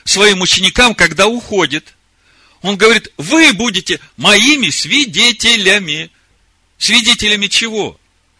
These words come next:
Свидетелями исполнения того слова, которым Он является. Мы знаем, что все апостолы имеют пророческий дар.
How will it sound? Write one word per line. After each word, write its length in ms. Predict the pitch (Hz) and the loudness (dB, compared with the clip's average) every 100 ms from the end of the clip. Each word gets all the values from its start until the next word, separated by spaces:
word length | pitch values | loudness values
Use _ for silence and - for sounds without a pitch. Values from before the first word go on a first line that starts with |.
| _ - | _ -6
Свидетелями 840 | - 180 165 226 294 208 165 151 - | -2 0 2 2 2 0 -2 -2 -2
исполнения 720 | 190 - 190 190 254 202 185 | -2 2 2 2 2 2 2
того 320 | 190 202 165 | 0 0 0
слова, 520 | - 220 320 254 170 - _ - | 0 2 2 2 0 -4 _ -4
которым 520 | 180 269 294 202 - | -2 0 -2 -2 -2
Он 220 | 226 262 | -2 0
является. 920 | 160 190 175 247 226 113 85 - 90 _ _ _ _ _ _ _ _ _ _ _ _ _ _ _ _ _ - | -2 -6 -4 -2 -2 -4 -10 -16 -20 _ _ _ _ _ _ _ _ _ _ _ _ _ _ _ _ _ -4
Мы 140 | 190 | -2
знаем, 240 | 190 233 170 | 2 2 2
что 180 | 180 | -2
все 340 | 165 - 269 226 | 2 4 4 4
апостолы 720 | - 165 269 254 - 170 165 | 2 -2 0 0 0 -2 -2
имеют 280 | 196 226 156 | 0 -2 -2
пророческий 640 | 170 185 185 160 - - | 0 0 0 -2 -4 -6
дар. 380 | 160 170 120 - | -2 0 0 -4